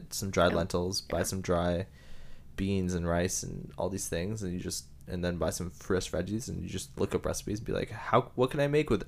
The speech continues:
Speaker 1: eggplant and chickpeas? Or what can I make with lentils and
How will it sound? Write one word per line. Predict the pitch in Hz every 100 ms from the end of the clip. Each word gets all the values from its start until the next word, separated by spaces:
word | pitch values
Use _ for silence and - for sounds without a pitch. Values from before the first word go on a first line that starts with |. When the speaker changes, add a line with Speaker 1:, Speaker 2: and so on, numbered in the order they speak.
| -
Speaker 1:
eggplant | 113 - 123 127 127
and | 107 107 113 -
chickpeas? | - - - 98 90 85 -
Or |
what | 82
can | 113
I | 123
make | 123 120
with | 107 104 - - - - - - - - - - -
lentils | 80 98 110 120 127 127 110
and | 107 98 90